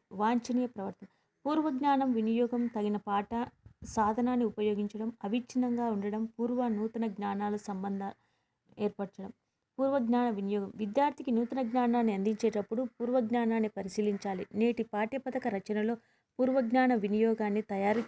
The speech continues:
చేయడానికి ఉపయోగిస్తున్నారు. అంటే విద్యార్థి పూర్వజ్ఞానాన్ని చిత్రరూపంలో నల్లబల్లపై చిత్రీకరించగలగాలి.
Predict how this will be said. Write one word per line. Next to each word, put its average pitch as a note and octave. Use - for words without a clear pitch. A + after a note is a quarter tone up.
చేయడానికి G3+
ఉపయోగిస్తున్నారు. G3
అంటే F#3+
విద్యార్థి A#3
పూర్వజ్ఞానాన్ని G#3+
చిత్రరూపంలో B3
నల్లబల్లపై A3
చిత్రీకరించగలగాలి. G3